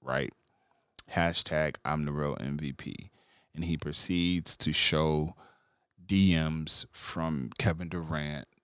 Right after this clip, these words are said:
to him, and they had a little back and forth. Now, because of this,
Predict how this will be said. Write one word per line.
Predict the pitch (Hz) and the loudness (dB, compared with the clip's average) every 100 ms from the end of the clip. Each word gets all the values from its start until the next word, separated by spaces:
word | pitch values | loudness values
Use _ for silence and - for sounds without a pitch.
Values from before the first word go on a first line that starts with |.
| _ - | _ 0
to | - 87 87 | 2 0 -2
him, | - 76 71 69 85 _ - | -2 -2 -2 -4 -8 _ -14
and | 82 90 | -10 -4
they | 90 107 | -2 -2
had | 104 98 | -4 -4
a | 98 | -2
little | 92 87 | -2 -2
back | 80 69 73 | 0 -2 -2
and | - 69 | -6 -10
forth. | - - - - - _ _ _ _ _ _ _ 78 | -12 -14 -16 -20 -20 _ _ _ _ _ _ _ -12
Now, | 80 78 76 71 - - | -4 -2 0 -2 -8 -8
because | 85 - - 101 101 | -6 -4 0 0 0
of | 85 | -2
this, | 69 60 64 - - | -4 -2 2 2 2